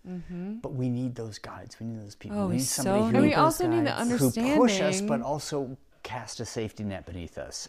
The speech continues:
Speaker 2: at the same time.
Speaker 1: Yes. And the understanding that when somebody is in grief, their perception you can't understand,
Speaker 3: Mm-mm.
Speaker 1: and your perception of their grief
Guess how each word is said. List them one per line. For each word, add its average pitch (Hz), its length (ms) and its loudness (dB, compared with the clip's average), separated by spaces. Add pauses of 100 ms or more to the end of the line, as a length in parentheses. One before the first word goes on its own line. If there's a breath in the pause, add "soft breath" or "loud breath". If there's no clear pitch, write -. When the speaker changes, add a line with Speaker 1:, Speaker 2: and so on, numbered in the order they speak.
Speaker 2:
at 95 120 -6
the 104 80 -6
same 87 260 -6
time. - 260 -14 (1080)
Speaker 1:
Yes. 208 640 -12 (1300)
And 240 160 0
the 233 100 0
understanding 233 760 0
that 180 180 -4
when 185 300 -6 (100)
somebody 254 460 -4
is 185 160 -4
in 160 120 -6
grief, 151 680 -12 (720)
their 202 160 2
perception 233 720 -2
you 190 140 -4
can't 185 280 -4
understand, 156 880 -8
Speaker 3:
Mm-mm. 139 300 -4
Speaker 1:
and 180 100 2
your 185 120 -2
perception 220 500 0
of 180 140 -2
their 170 140 0
grief 156 520 -6